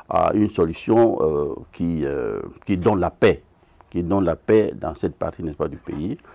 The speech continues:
pour que nous puissions, n'est-ce pas, euh, contrôler, euh, cette épidémie. Parce que, je vous dis, on a utilisé tous les moyens,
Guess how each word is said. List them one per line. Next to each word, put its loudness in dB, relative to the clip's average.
pour 2
que 2
nous 2
puissions, -4
n'est-ce -6
pas, 0
euh, -4
contrôler, 2
euh, -2
cette -2
épidémie. -8
Parce 0
que, 6
je -2
vous 2
dis, 6
on 2
a 6
utilisé 2
tous 4
les 8
moyens, 2